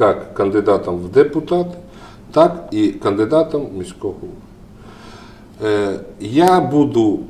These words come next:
тримати інтригу до останнього. За цим стоять технології, за цим багато стоїть речей. Тому будемо діяти, знаєте, коли не знаєш, як поступати, треба поступати по закону.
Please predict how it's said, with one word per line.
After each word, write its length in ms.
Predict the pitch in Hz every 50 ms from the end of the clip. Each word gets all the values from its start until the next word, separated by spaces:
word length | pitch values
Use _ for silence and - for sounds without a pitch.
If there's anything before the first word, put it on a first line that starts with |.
| -
тримати 520 | - 123 131 135 147 170 196 196 - - 170
інтригу 680 | 156 - 117 113 107 - - 123 139 156 147 139 139
до 160 | 110 98 113
останнього. 680 | 110 104 - 90 87 92 87 85 85 85 85 85 87 90 - - - - - - - - - - - - - - - - - - - - - - - - - - - - - - - - - - - - 92 104
За 160 | 117 143 156
цим 300 | 156 - 196 208 202 175
стоять 540 | - - - 143 135 135 151 151 143 147 -
технології, 880 | 175 160 - - 131 113 110 107 107 117 123 120 107 110 117 123 131 135 - - - - - - - -
за 120 | 120 127 131
цим 240 | 131 - 175 180 160
багато 680 | 131 139 156 143 120 113 101 92 90 - - 92 80
стоїть 520 | - - - 117 117 117 117 110 110 - 95
речей. 640 | 110 107 117 120 117 - - - 98 95 107 127 127 - - - - - - - - - - - - -
Тому 480 | 135 131 143 151 156 160 156 156 - - - - - - - - - -
будемо 560 | - 123 123 160 214 214 - 185 165 160 139 123
діяти, 420 | 127 123 180 214 214 - - 127
знаєте, 360 | 117 143 175 175 - - 104
коли 240 | - - 139 143 160
не 120 | 160 156
знаєш, 280 | 135 143 151 151 135 135
як 160 | 139 123 -
поступати, 600 | - 135 - - - 147 - - - 165 214 -
треба 280 | - - 196 190 170 143
поступати 640 | - - 123 - - 120 - - - 110 - 120
по 160 | 98 - 117
закону. 460 | 104 - 113 101 - - 92 87 85